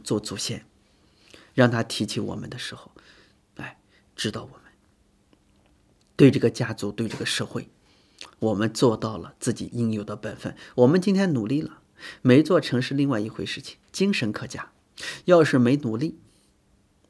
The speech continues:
我们对不起我们历代祖先啊！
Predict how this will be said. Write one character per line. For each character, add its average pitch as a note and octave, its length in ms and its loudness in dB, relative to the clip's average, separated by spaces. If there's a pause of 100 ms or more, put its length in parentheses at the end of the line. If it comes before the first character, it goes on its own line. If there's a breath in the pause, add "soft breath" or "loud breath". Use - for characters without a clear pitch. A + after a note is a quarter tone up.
(680 loud breath)
我 G#2+ 140 -2
们 A2 240 -4
对 C3+ 180 4
不 B2 160 -10
起 - 320 -10
我 G#2 140 -8
们 - 220 -12
历 B2 200 -4
代 - 240 -14
祖 - 160 -16
先 - 220 -14
啊！ C3 120 -20